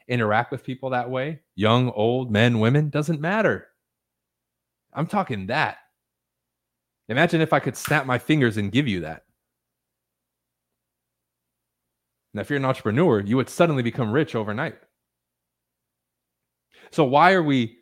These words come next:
not concerned and prioritizing building that, and we're running towards everything else? Why? Because that journey is rigorous, it's tough, and it's not emotionally pleasing.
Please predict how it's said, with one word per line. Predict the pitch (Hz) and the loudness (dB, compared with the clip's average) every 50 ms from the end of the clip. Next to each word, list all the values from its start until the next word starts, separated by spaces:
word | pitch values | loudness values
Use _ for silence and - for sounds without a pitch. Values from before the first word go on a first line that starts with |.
| _ _ - | _ _ -8
not | 113 120 127 143 151 143 - - - | -2 2 4 4 4 2 0 -6 -6
concerned | - 135 120 - - - 160 170 160 135 120 | -6 -4 -4 -6 -4 -4 -2 0 0 0 -2
and | 113 107 | -4 -4
prioritizing | - 117 120 135 147 143 123 - 110 110 110 104 117 107 104 95 | -2 0 0 2 2 2 0 0 0 -2 -2 -2 -2 -6 -6 -6
building | 92 117 123 135 127 113 98 92 98 | -4 -4 -4 -2 -2 -4 -6 -4 -2
that, | 127 143 127 113 - - | 0 2 2 0 0 -2
and | 120 120 | -2 0
we're | 120 113 | 0 0
running | 107 123 143 156 139 123 | 2 2 2 2 0 -2
towards | - - 135 127 120 - | 0 2 2 4 4 2
everything | 127 123 123 127 113 117 113 131 | 0 -2 -2 -2 -2 -4 -6 -4
else? | 151 110 85 - - - _ _ _ _ _ _ _ _ _ _ _ _ _ _ _ _ _ _ | -6 -6 -8 -10 -16 -20 _ _ _ _ _ _ _ _ _ _ _ _ _ _ _ _ _ _
Why? | 110 113 135 165 185 196 - - _ _ | 0 2 4 4 4 2 -2 -8 _ _
Because | - 123 - 139 113 | -12 -6 -6 -4 -2
that | 131 131 120 110 | -2 -2 -2 -4
journey | - 131 135 147 170 190 208 202 - _ _ _ _ | -4 -4 -4 -2 -2 -4 -6 -8 -10 _ _ _ _
is | 104 95 90 | -16 -14 -14
rigorous, | 90 87 104 151 175 196 196 202 220 214 - - _ _ _ _ _ _ _ _ | -14 -4 -2 -2 0 0 -2 -4 -6 -8 -10 -18 _ _ _ _ _ _ _ _
it's | 101 104 - - - - _ _ | -12 -12 -12 -14 -20 -20 _ _
tough, | - - 180 196 - - - _ _ _ _ _ _ _ _ _ _ _ _ _ _ _ _ _ _ _ _ _ _ - | -2 -2 -2 -2 -4 -10 -20 _ _ _ _ _ _ _ _ _ _ _ _ _ _ _ _ _ _ _ _ _ _ -10
and | 113 107 | -8 -8
it's | 98 - - - - | -8 -10 -12 -16 -14
not | 110 104 104 113 123 143 - - _ - | -10 -8 -4 -2 -2 -2 -4 -6 _ -6
emotionally | 117 110 104 98 110 120 117 - - 127 120 113 110 101 | -6 -4 -4 -4 -4 -4 -6 -6 -8 -8 -6 -6 -6 -8
pleasing. | - - - 113 113 110 107 98 - 76 73 78 101 | -8 -10 -12 -10 -8 -8 -8 -10 -12 -16 -20 -20 -20